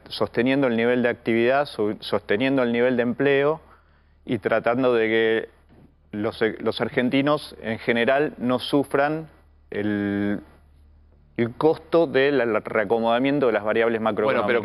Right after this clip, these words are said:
Speaker 2: con un nivel de emisión, con un nivel de,
Speaker 1: Per-,
Speaker 2: de, de
Speaker 1: perdona, Pablo,
Speaker 2: plata,
Speaker 1: para
Speaker 2: de
Speaker 1: redondearte,
Speaker 2: platita,
Speaker 1: yo creo
Speaker 2: en
Speaker 1: que
Speaker 2: algún momento había que pagarlo eso, Eduardo.
Speaker 1: Sí, no, yo lo que te digo es, este gobierno decidió que el remedio para la inflación es la recesión, la depresión y el no consumo.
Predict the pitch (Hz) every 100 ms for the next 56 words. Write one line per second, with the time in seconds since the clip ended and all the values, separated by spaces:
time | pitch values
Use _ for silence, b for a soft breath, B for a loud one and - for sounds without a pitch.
0 | 104 143 139 139 143 127 113 107 - 147
1 | 147 139 131 110 107 123 123 117 123 131
2 | 113 113 104 101 113 110 - 117 123 135
3 | 123 127 123 117 151 123 113 113 113 131
4 | 123 143 143 117 160 101 151 151 139 143
5 | 143 127 165 180 165 151 139 107 131 160
6 | 127 110 104 - 101 107 101 92 - -
7 | - 220 202 165 185 165 135 156 196 147
8 | - - 107 - - _ _ - 156 151
9 | 170 214 185 160 - 123 120 95 113 107
10 | 127 165 160 135 131 127 117 127 - 214
11 | 220 - 120 117 113 - 117 - 175 190
12 | 175 110 110 101 110 - 165 175 190 b
13 | b b b - 127 127 139 135 127 -
14 | 101 92